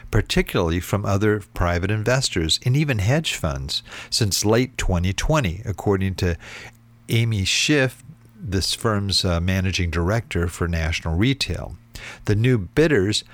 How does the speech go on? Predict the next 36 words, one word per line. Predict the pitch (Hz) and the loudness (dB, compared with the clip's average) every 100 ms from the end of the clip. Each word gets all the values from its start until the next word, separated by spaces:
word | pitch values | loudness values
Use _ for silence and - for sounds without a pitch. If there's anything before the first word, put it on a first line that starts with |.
| - - - | -20 -14 -2
are | 107 92 - - - - | 0 0 -4 -20 -18 -4
particularly | 101 - - 262 262 - 107 95 90 | -4 -2 -4 -2 0 0 2 2 0
active | 78 76 - 85 | -2 -2 -2 -2
in | 98 | -2
bids | 92 110 117 - | 0 2 0 -2
for | - | -4
grocery-anchored | 90 - 101 107 135 - 165 170 - - 135 180 - 104 90 - | -4 0 2 4 4 2 0 -2 -4 0 2 2 0 -2 -2 -6
shopping | - - 98 87 95 85 | -4 0 0 0 -2 -2
centers | - 82 71 - 90 87 | -2 -2 -4 -2 0 0
and | 95 | -2
properties | - 113 120 117 120 107 - | 0 0 0 0 0 -2 -2
in | 110 107 | -2 0
more | 104 101 101 92 - - - | 0 2 0 -2 -8 -18 -18
far-flung | - 135 139 131 - 127 127 123 | -2 2 2 0 0 0 0 0
parts | - 92 92 - | 0 0 0 -2
of | |
the | 127 | -2
country. | - 196 190 - 98 - - - - - | 0 -2 -2 -6 -6 -10 -18 -20 -18 -6
According | 104 - 135 131 | -4 2 2 2
to | 113 | 0
Ziff, | 95 82 131 113 - - - - | 0 2 2 2 0 -12 -20 -6
things | - 135 139 - - | 0 0 0 -2 -4
have | - 101 101 | -4 -4 0
not | 98 123 120 | 0 0 0
only | - 123 101 | -2 0 0
stabilized, | - - 147 196 113 78 78 87 - | -2 0 2 2 2 0 0 -2 -2
but | 101 | -4
conditions | - 98 120 - 113 101 | -2 0 0 0 -2 -2
have | 98 95 | 0 0
improved | 90 87 - 165 156 92 87 - | -2 -2 0 2 2 2 -2 -6
to | - | -2
some | 101 127 117 | 0 0 0
of | 101 | 0
the | |
best | 87 - 117 147 - | 0 0 0 0 -2
fundamentals | 139 139 135 127 127 107 98 - | -2 0 0 0 0 -2 -4 -6